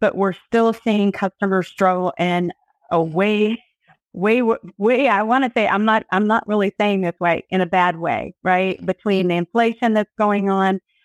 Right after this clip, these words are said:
we're not seeing, we're, we're seeing increased, um, disconnects and customers really struggling to make ends meet. We're nowhere near where we were pre-pandemic.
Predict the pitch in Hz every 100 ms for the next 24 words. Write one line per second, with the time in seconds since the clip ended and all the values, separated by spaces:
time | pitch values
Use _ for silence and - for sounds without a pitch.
0 | _ 185 208 196 190 185 196 - _ 226
1 | 202 185 180 - 185 165 - 175 170 -
2 | 175 156 196 202 - 190 180 - _ -
3 | 170 165 175 240 - 240 208 202 196 _
4 | _ 180 175 170 170 - 190 - 185 175
5 | 170 185 208 202 196 _ 185 185 180 175
6 | - 175 - 185 175 - 185 175 - _
7 | _ _ - 190 196 190 190 214 208 202
8 | 190 190 190 190 180 170 160 156 160 160
9 | - - 170 170 - 175 160 165 160 151
10 | 160